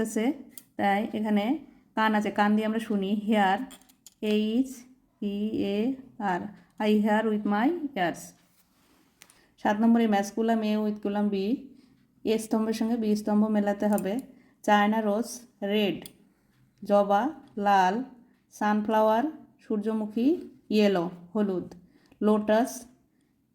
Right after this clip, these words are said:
পদ্ম পিঙ্ক, লিলি হোয়াইট। আট নম্বরে মেক ওয়ার্ড, ওয়ার্ড তৈরি করতে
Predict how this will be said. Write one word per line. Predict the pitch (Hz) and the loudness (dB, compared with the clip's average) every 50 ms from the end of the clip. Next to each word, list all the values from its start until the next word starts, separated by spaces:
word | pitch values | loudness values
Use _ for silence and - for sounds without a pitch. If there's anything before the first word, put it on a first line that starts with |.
| _ _ _ _ _ _ _ _ _ _ _ _ _ _ - | _ _ _ _ _ _ _ _ _ _ _ _ _ _ -2
পদ্ম | - 202 208 202 196 190 196 214 220 233 277 277 - - - - _ _ _ _ _ - | 2 2 2 2 0 -2 -2 0 2 2 0 -2 -4 -16 -20 -20 _ _ _ _ _ -6
পিঙ্ক, | 220 220 214 196 185 185 185 - - - _ _ _ _ _ _ _ - - 208 | -4 -2 -2 -2 -2 -4 -8 -14 -20 -20 _ _ _ _ _ _ _ -8 -2 0
লিলি | 208 220 220 208 214 214 233 285 311 - - - - - - - _ _ - - _ _ _ _ - - - _ _ | 0 2 2 2 2 4 4 2 0 -2 -10 -18 -20 -20 -20 -20 _ _ -20 -20 _ _ _ _ -20 -20 -20 _ _
হোয়াইট। | - 220 220 208 196 185 180 180 180 180 - - - _ _ _ _ _ _ - _ _ _ _ _ - - _ _ _ _ _ _ 131 131 131 _ _ - - - _ _ _ _ - - _ _ _ _ _ - | 0 2 4 4 4 4 0 -4 -6 -8 -20 -20 -20 _ _ _ _ _ _ -20 _ _ _ _ _ -20 -20 _ _ _ _ _ _ -20 -20 -20 _ _ -20 -20 -20 _ _ _ _ -20 -20 _ _ _ _ _ -4
আট | 202 214 208 240 | -2 -2 0 2
নম্বরে | 233 226 240 247 226 220 214 | 2 2 2 2 0 0 0
মেক | 220 226 269 - - - - - - - | 0 -2 -4 -6 -12 -20 -20 -18 -8 -2
ওয়ার্ড, | 208 202 185 165 165 - - - - _ _ _ _ _ _ - | 0 0 2 0 -2 -4 -8 -18 -20 _ _ _ _ _ _ 0
ওয়ার্ড | 214 214 214 208 208 | 2 2 2 2 0
তৈরি | 220 208 208 208 202 | -2 -2 -2 -2 -2
করতে | 202 196 - - | -4 -6 -4 -4